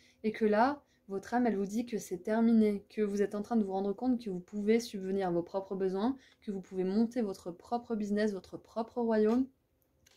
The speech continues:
ou en tout cas que la voie dans laquelle vous vous engagez, euh, elle va être prospère, elle va vous faire du bien, elle va vous épanouir et vous serez plus votre propre bourreau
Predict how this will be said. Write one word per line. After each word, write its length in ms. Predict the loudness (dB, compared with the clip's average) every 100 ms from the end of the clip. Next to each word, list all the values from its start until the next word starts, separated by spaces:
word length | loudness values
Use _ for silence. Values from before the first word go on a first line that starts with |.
| -20 -20 -10
ou 120 | 2 4
en 80 |
tout 160 | 4 -2
cas 340 | 0 2 2 -4 -20 _
que 120 | -4 4
la 360 | 4 4 0
voie 240 | 2 2 4
dans 100 | 2
laquelle 280 | -2 -6
vous 100 | -6
vous 260 | -6 -4 0
engagez, 600 | 2 2 2 2 0 -2 _ _ _ _ -4
euh, 300 | 2 4 4 2
elle 180 | 0 2
va 280 | 2 2 0
être 240 | -10 -12
prospère, 580 | -12 -6 -6 -4 -6 -4
elle 80 | -4
va 80 |
vous 80 | -4
faire 220 | -6 -8
du 140 | -6 -8
bien, 220 | -2 -2
elle 40 |
va 100 | 0
vous 220 | -4 -4 -2
épanouir 500 | -2 0 0 0 -2
et 60 | -4
vous 140 | -6
serez 280 | -8 -6 -6
plus 220 | -6 -6
votre 260 | -4 -6 -10
propre 420 | -6 -6 -4 -4
bourreau 500 | -2 0 2 2